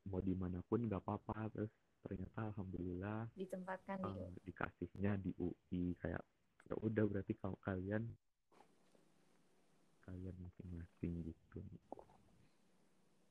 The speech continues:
Speaker 2: Oke, yang tadi masih dilanjut, Fian, yang, yang kedua kan tadi tipsnya kan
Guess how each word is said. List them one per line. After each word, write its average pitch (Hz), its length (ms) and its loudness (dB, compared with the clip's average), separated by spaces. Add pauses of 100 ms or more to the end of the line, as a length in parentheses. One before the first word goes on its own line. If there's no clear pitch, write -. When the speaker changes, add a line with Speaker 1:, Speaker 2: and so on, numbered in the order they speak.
(1000)
Speaker 2:
Oke, 190 480 -2 (240)
yang 208 240 0
tadi 220 320 4 (160)
masih 220 320 2
dilanjut, 202 480 6
Fian, 247 320 2
yang, 196 320 0 (400)
yang 202 160 4
kedua 202 320 4
kan 240 160 2
tadi 214 240 0 (480)
tipsnya 214 400 -4
kan 240 240 -4